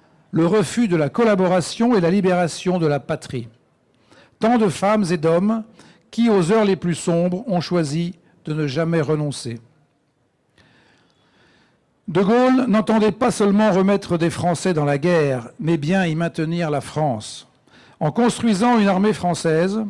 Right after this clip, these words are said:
en organisant un gouvernement, il préparait au jour de la victoire la place de notre pays à la table des vainqueurs et le retour de la République. En cette année dédiée au général de Gaulle,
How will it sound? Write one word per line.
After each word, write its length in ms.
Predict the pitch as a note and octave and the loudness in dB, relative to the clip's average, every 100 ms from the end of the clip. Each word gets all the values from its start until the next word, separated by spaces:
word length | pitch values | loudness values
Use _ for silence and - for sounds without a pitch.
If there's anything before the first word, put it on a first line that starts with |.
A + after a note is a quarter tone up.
| F#3+ _ _ _ _ _ - - | -10 _ _ _ _ _ -12 -2
en 140 | F#3+ | 2
organisant 540 | A3 G3+ A3+ A3+ B3 A3 | 2 2 2 4 2 2
un 100 | F3+ | 2
gouvernement, 840 | A3+ A3 G#3 G3 F#3 E3+ E3+ G3 _ _ _ _ _ _ - | 2 2 2 2 0 0 -2 -6 _ _ _ _ _ _ -4
il 160 | F3 | -4
préparait 640 | - G#3 G#3 G#3 E3 G#3 A3+ | 0 -2 2 0 2 2 0
au 180 | - E3 | 0 0
jour 220 | D3 A3+ | 2 2
de 80 | F#3 | 2
la 140 | E3+ | 2
victoire 800 | D#3+ F3 - E3 E3+ F#3 G3 - - - | 0 -4 -4 0 2 2 -2 -6 -20 -6
la 140 | D3+ D#3 | -2 -2
place 380 | F3 G#3 G3+ | 0 2 2
de 60 | E3 | 0
notre 300 | E3 - D#3+ | -2 -2 -4
pays 520 | - D#3+ D#3+ F3 F#3+ _ _ _ - | -2 -2 -2 -4 -8 _ _ _ -2
à 80 | |
la 140 | D#3+ D3+ | 0 0
table 340 | E3+ F3+ D#3+ | 0 0 2
des 140 | D3 D3 | 0 0
vainqueurs 640 | D#3 D3 D3 D3 C#3+ C#3+ - _ _ _ _ | -2 -2 -2 0 0 -4 -10 _ _ _ _
et 100 | E3 | 0
le 120 | D#3+ | 2
retour 520 | D3+ D#3+ - D#3 D#3 | 2 0 0 0 0
de 100 | D3 | 0
la 120 | C3 B2 | -2 0
République. 800 | D#3 D3 D3 B2+ A#2 - - _ _ _ _ _ _ _ _ _ _ _ _ _ _ _ _ _ _ _ - | -2 -4 -4 -6 -8 -14 -20 _ _ _ _ _ _ _ _ _ _ _ _ _ _ _ _ _ _ _ -8
En 120 | D3+ | -6
cette 260 | C#3 F#3 - | -2 -2 0
année 300 | G3+ A3 A3+ | 2 4 4
dédiée 320 | F#3+ D#3+ G3+ | 2 2 2
au 100 | E3 | 2
général 480 | D3 F3 E3 F3 F3+ | 2 2 2 2 0
de 80 | D#3 | 0
Gaulle, 500 | D3 D#3+ F3 G3 | 0 2 2 0